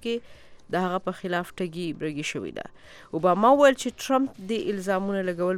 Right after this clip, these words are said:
پرېږدي او نو-، نومبر د اتمې نیټې په انتخاباتو کې د رای ګټلو دپاره په خپل کمپاین توجه وکړي. اوباما په سپینې ماڼۍ کې خبریالانو ته زیاته کړه چې ما په خپل ژوند کې او یا په عصري سیاسي تاریخ کې جمهوري ریاست ته یو هم داسې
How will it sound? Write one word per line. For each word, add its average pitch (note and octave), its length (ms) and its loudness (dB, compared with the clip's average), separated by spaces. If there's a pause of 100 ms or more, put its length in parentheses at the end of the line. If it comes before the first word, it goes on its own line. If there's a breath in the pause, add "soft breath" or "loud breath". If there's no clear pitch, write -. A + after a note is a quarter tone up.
(120)
پرېږدي G3 420 -4
او F3+ 80 -4
نو-، F3 380 -6
نومبر E3+ 520 -2
د - 160 -4
اتمې C4 360 -2
نیټې B3+ 280 0
په C#4+ 120 -2
انتخاباتو C#4 640 2
کې C4+ 120 -8
د A#3 80 -8 (300)
رای C4 160 0
ګټلو A#3 320 -2
دپاره A#3 440 0 (500 loud breath)
په F3+ 80 -2
خپل F#3 240 -2
کمپاین F3+ 500 -6
توجه E3 360 -4
وکړي. D3+ 420 -4 (380 loud breath)
اوباما F#3+ 380 4
په A#3+ 100 -4
سپینې A3 300 -4
ماڼۍ G3+ 340 -2
کې A3+ 80 -6
خبریالانو G3 680 -6
ته G#3 140 -8
زیاته G#3 340 -4
کړه G#3 180 -6
چې G#3+ 180 -10
ما F#3+ 100 -4
په F#3+ 100 -12
خپل F#3+ 280 -8
ژوند A#3+ 380 2
کې D4 120 -4 (460 loud breath)
او E3+ 80 2
یا F3 160 0
په - 160 -6
عصري G3+ 280 -6
سیاسي F#3+ 420 -6
تاریخ F#3+ 320 -4 (100)
کې F#3 60 -2
جمهوري F#3+ 480 -6
ریاست G3 440 -6
ته F#3+ 60 -4
یو G3 240 2 (100)
هم A#3+ 160 -2
داسې G#3 260 -2